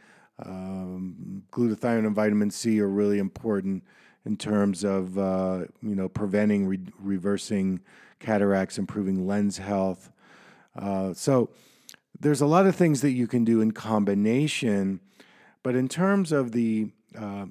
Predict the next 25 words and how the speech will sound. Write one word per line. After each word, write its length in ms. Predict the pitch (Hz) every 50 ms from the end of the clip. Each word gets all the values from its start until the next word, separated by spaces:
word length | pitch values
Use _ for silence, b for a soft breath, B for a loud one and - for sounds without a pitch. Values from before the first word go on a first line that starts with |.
| -
the 120 | - 120 117
eye 320 | 98 107 123 117 110 - -
exercises, 1040 | - 151 160 - - - 185 170 - - - 135 117 107 104 101 92 104 101 98 92
I 100 | 110 113
would 180 | 110 113 113 -
stay 420 | - - - - 156 160 170 170
with 220 | 170 156 156 151 -
the 80 | 131
ones 680 | 120 117 117 120 120 117 117 113 113 113 110 98 98
that 460 | 98 104 101 101 101 101 101 101 - B B B B B B B B B
you're 180 | 110 113 113
not 340 | 113 113 113 113 110 107 - _ _ _ _ _
having 320 | - - 113 107 110 107
to 80 | 95 101
use 380 | 98 98 98 98 98 95 -
two 300 | - - - - 117 104
eyes 300 | 95 92 92 92 92 -
to 100 | - -
focus 480 | 92 - - 110 98 90 - 85 82 -
because 260 | - 104 98 107 98
you're 100 | 101 107
not 280 | 110 113 110 101 85 92
ready 240 | 98 95 92 95 87
for 160 | - - 95
that. 260 | 85 80 78 73 -